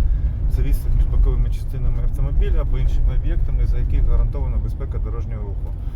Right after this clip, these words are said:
Бачимо знак два крапка один дати дорогу, і у нас тут головна дорога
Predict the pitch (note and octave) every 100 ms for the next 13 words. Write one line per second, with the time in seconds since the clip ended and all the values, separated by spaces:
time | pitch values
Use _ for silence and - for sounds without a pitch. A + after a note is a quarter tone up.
0 | - - - - D#3 D3+ C#3+ C3+ C#3+ C#3
1 | A#2 C3+ B2+ B2 - B2 B2 A#2+ B2 C3
2 | A#2+ - F3+ A3 G3 C#3+ - C#3 C#3 C3+
3 | C#3+ - A#2+ B2+ B2+ C3 A#2 D3+ F3 D3+
4 | C#3+